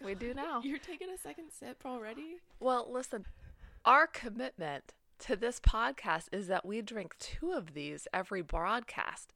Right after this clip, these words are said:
Speaker 1: at least two. So around the twenty minute mark, we will make sure this is done,
Speaker 2: Ugh,
Speaker 1: pause,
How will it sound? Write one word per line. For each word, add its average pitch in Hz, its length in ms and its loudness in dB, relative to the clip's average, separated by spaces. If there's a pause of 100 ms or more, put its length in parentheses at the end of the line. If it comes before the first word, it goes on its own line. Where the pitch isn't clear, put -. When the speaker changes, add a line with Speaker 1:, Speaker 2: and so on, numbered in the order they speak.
Speaker 1:
at 208 240 2
least 240 600 -6 (120)
two. 139 380 -2 (460)
So 240 400 2
around 240 460 0
the - 60 -2
twenty 277 360 -4
minute 269 300 -4
mark, 160 340 -2
we 240 80 -6
will 294 160 -8
make 190 240 -6
sure 233 540 -4
this 247 260 -8
is 160 220 -10
done, - 380 -2 (180)
Speaker 2:
Ugh, 233 180 -6
Speaker 1:
pause, 202 640 4